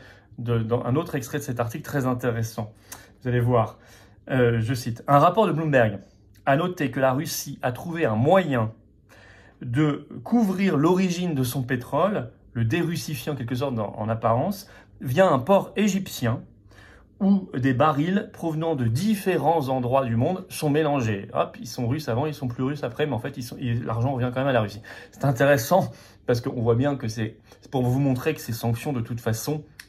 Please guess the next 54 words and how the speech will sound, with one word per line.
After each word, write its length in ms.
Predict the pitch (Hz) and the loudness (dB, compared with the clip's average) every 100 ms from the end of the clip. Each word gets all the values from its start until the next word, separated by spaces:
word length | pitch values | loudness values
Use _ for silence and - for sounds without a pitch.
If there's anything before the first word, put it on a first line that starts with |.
| _ | _
sont 220 | - 120 | -10 -6
facilement 460 | 117 123 - 123 110 | -2 -4 -2 -2 -2
contournables, 680 | 123 123 127 135 160 127 113 - - | -2 -6 -4 0 0 -2 -8 -12 -4
n'ont 160 | 117 | -2
pas 140 | 117 120 | 0 0
de 100 | 123 | -2
sens. 640 | - 170 156 - - _ _ _ _ _ _ _ _ - - - - | -4 -6 -6 -10 -20 _ _ _ _ _ _ _ _ -20 -20 -20 -8
Et 60 | 151 | -2
de 80 | 139 | -2
toute 160 | 123 | -2
façon, 240 | - 120 165 | -2 -2 -2
vous 80 | 135 | 0
avez 120 | 117 | 0
vu 100 | 156 | 0
que 60 | |
des 100 | 127 | -2
pays, 260 | 117 120 147 | -2 0 0
là, 80 | 143 | -2
j'ai 120 | 113 | -4
cité 360 | 113 123 131 120 | -8 -6 -6 -6
dans 160 | 120 139 | -4 -2
l'Union 220 | 143 135 | 0 0
européenne, 280 | 127 120 120 | -2 0 0
l'Espagne, 340 | 123 131 127 | 0 -2 -4
l'Italie 320 | 123 117 120 120 | -2 -2 0 2
et 20 | |
la 80 | 110 | 2
Grèce 260 | 110 107 | 0 -4
déjà, 380 | 110 104 151 196 - - | -6 -2 0 -2 -8 -10
mais 60 | 127 | -2
il 20 | |
y 20 | |
en 40 | 127 | 0
a, 120 | 117 - | 0 -2
vous 180 | 120 | -4
verrez 200 | 120 127 | 0 0
qu'il 80 | 120 | 0
y 40 | 113 | -2
en 20 | |
a 40 | |
d'autres, 300 | 107 165 196 - - - | -2 -4 -6 -14 -20 -8
je 80 | |
vais 60 | 135 | -2
vous 120 | 117 | 0
en 80 | 113 | 0
parler, 320 | 110 104 143 190 - - - | -2 -2 -2 -4 -14 -20 -12
eh 60 | - | -4
bien, 320 | 120 190 - - - _ - | 2 2 2 -6 -20 _ -4
ont 120 | 120 | 0
repris 420 | 117 117 - 110 - - _ _ _ _ - _ _ - - | 0 0 -6 -10 -12 -20 _ _ _ _ -20 _ _ -20 -18
toute 160 | 143 151 | -10 -8
discrétion 640 | 131 120 - 117 - 143 - | -6 -6 -4 -4 -4 -8 -8
des 120 | 131 135 | 0 2
livraisons. 420 | 135 120 110 | 4 2 0